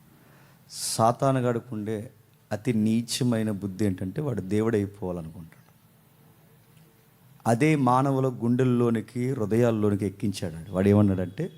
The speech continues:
"మీరు దైవాలు అయిపోతారన్నాడు." సాతాను దేవుడు అవ్వాలనుకున్నాడు, పాడైపోయాడు. మానవుడు దేవుళ్ళుగా అవ్వాలని వాడు ప్రేరేపించాడు.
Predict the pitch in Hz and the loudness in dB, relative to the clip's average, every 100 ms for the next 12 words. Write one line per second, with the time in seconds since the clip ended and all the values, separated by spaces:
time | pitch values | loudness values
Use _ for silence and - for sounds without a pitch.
0 | - _ _ _ _ _ _ _ - 113 | -20 _ _ _ _ _ _ _ -6 -2
1 | 110 98 107 135 143 117 104 - 92 90 | 0 4 4 4 2 -2 -4 -10 -12 -12
2 | 80 78 82 - _ _ _ _ _ _ | -14 -16 -20 -20 _ _ _ _ _ _
3 | _ _ _ - _ - _ _ _ _ | _ _ _ -20 _ -20 _ _ _ _
4 | _ _ _ - - - 120 151 160 151 | _ _ _ -14 -6 2 4 4 2 2
5 | 151 120 123 127 131 120 123 123 120 - | 0 0 0 2 0 0 0 -2 -4 -6
6 | 117 127 139 113 98 95 90 82 - - | -8 -6 -4 -4 -4 -8 -14 -16 -20 -20
7 | _ _ _ _ _ _ _ _ _ _ | _ _ _ _ _ _ _ _ _ _
8 | _ - 110 98 104 127 156 151 151 143 | _ -4 4 6 6 6 4 2 0 -4
9 | 110 117 120 131 135 131 131 107 101 113 | -2 0 2 2 2 2 2 0 0 2
10 | 135 135 147 147 123 113 101 92 90 80 | 4 4 0 -4 -4 -6 -6 -8 -12 -18
11 | - | -20